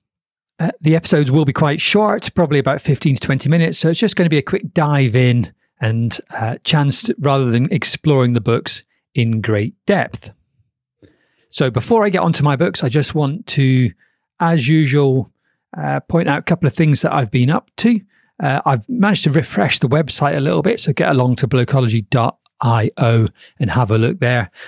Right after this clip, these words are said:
I've also just published, um, a couple of new articles on there as well.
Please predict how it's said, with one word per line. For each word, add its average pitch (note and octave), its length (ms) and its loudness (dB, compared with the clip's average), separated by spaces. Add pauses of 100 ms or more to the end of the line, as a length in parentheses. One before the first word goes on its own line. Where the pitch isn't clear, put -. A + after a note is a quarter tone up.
I've C3+ 120 0
also C#3 260 2
just - 320 -2
published, B2+ 580 0
um, B2+ 220 0
a C#3+ 40 -4
couple F3 300 0
of A#2+ 60 0
new C3 200 4
articles B2+ 520 0
on A#2+ 140 2
there A2 220 2
as G#2+ 140 2
well. A#2 300 2